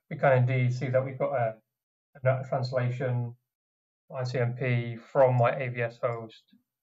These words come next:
going out to the, the global I P of this, this website here. Anyway, I hope you found it, uh, useful. Uh, fundamentally, we've shown here there's two ways of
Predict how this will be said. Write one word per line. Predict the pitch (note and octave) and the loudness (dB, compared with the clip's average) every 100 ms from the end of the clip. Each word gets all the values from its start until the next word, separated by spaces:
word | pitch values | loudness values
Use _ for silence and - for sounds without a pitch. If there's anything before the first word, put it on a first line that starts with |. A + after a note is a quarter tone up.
| _ _ _ _ _ _ | _ _ _ _ _ _
going | C#3 B2 | 0 4
out | A#2 A#2+ - | 4 0 -4
to | C3 | -8
the, | A#2 A2+ A2+ A2+ A2 A2 | -6 -8 -10 -12 -12 -12
the | B2 | -10
global | C3 A#2+ A#2+ A2+ | -2 -2 0 2
I | A2 A2 | 2 0
P | - B2 A2+ | -8 -8 -8
of | A2 | -10
this, | A#2 - - - _ _ _ _ _ _ _ _ _ _ _ _ _ _ _ - | -12 -14 -16 -20 _ _ _ _ _ _ _ _ _ _ _ _ _ _ _ -16
this | B2 | -6
website | C3 A2+ B2+ A#2 B2 | -4 -4 -6 -8 -8
here. | A2 G#2+ _ _ _ _ _ _ _ - | -10 -12 _ _ _ _ _ _ _ 0
Anyway, | G#3 G3 | 4 6
I | D3+ | 8
hope | F#3 C#3+ | 6 2
you | |
found | C#3 F3 E3 | 2 4 4
it, | D#3 D#3 - - | 0 -2 -8 -2
uh, | D#3 C#3+ | 4 4
useful. | C#3 F#3+ - C#3 G3+ G#3+ - _ _ - | 4 -2 -4 -2 0 -2 -8 _ _ -12
Uh, | D#3+ | 0
fundamentally, | G3 F3 E3 D#3+ D#3 | 2 4 2 2 0
we've | D3 | 2
shown | - D#3 C#3 | 4 4 4
here | D3 C#3 | 4 4
there's | C3+ B2+ - - - | 0 -6 -10 -20 -10
two | E3+ | 0
ways | D3 C#3+ C#3+ B2+ | 4 4 2 2
of | B2 B2 | 0 0